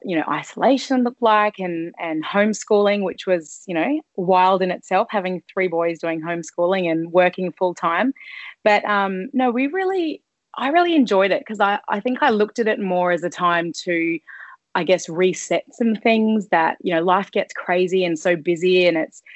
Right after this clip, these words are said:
you know, rushing from here, there to everywhere. So I made a point, I think, of really trying to reset certain things. Um, you know, a big, this could be like a little thing for some people, but it was a big thing for us. I always felt like we never had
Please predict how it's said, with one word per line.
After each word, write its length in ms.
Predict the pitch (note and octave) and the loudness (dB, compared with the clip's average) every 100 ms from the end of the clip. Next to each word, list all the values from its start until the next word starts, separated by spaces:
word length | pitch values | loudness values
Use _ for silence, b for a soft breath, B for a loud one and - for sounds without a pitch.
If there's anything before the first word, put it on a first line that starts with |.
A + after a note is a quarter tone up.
| B - | B -8
you 100 | G3 | 0
know, 180 | F3 E3+ | 2 4
rushing 320 | F3+ F3+ - F#3 | 2 -2 -4 -6
from 180 | - | -6
here, 280 | E3+ D#3 F3+ | -6 -2 -2
there 160 | E3+ E3 | 2 0
to 120 | E3 | 0
everywhere. 440 | D#3+ F3 E3 D#3 | -2 -2 0 0
So 320 | D3+ - E3+ E3 B B B | -2 -2 0 -2 B B B
I 440 | - G3 G3+ G#3 - _ - - | 0 2 0 -2 -8 _ -20 -14
made 220 | G#3 F3+ | -6 -4
a 60 | F3 | -6
point, 580 | - - F3+ A3+ E4 C#4+ - | -10 -8 -6 -4 -6 -8 -12
I 80 | F#3+ | -10
think, 300 | G3+ F#3 F#3+ | -8 -8 -6
of 160 | E3 | 0
really 240 | F3+ F3 E3+ | 4 4 2
trying 360 | - F#3 E3+ | -2 0 0
to 120 | D#3+ E3+ | -2 -2
reset 560 | D#3+ E3 - E3+ D#3 | -2 -2 0 -2 -2
certain 360 | - F#3 F3+ E3+ | -2 -2 0 -2
things. 460 | - F3 B3+ C#4+ - | -2 -2 0 0 0
Um, 280 | E3 E3 E3 D#3+ B B | 0 2 -2 -8 B B
you 100 | - | 0
know, 80 | E3+ - | 2 2
a 100 | F3 | 2
big, 260 | F#3+ F#3 D#3+ - _ _ - D3+ - _ | 4 4 2 -10 _ _ -14 -14 -14 _
this 180 | F#3 - | -4 -4
could 140 | F3+ | -2
be 100 | F3 | 2
like 140 | F3 E3+ | 2 2
a 60 | |
little 220 | F3 F#3 | 2 2
thing 200 | E3+ F#3 | 2 -2
for 80 | E3 | -4
some 200 | - F3 | -2 -2
people, 200 | E3+ F3 | 0 -2
but 140 | E3 F3 | 0 -2
it 40 | |
was 140 | F#3 | -2
a 60 | E3 | -2
big 200 | F3 E3 | -2 -2
thing 160 | F#3 E3+ | -4 -4
for 180 | - F3+ | 0 2
us. 220 | E3+ - | 2 2
I 100 | E3+ | 0
always 320 | F3+ F3+ F3 | 2 0 -2
felt 180 | - F3+ | -4 0
like 180 | F3 - | 0 -2
we 80 | F3 | -6
never 200 | E3+ E3+ | -2 -2
had 300 | D#3+ E3+ | 0 -2